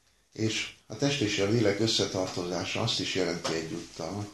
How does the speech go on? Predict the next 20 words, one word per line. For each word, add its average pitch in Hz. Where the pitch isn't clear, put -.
hogyha 82
a 78
test -
meghal, 92
akkor -
a 92
lélek 104
sem 78
él 69
tovább 76
külön. 76
Isten 101
magához 87
veszi 92
abban 98
az 87
értelemben, 87
mint 80
egy 80
életerőt, 82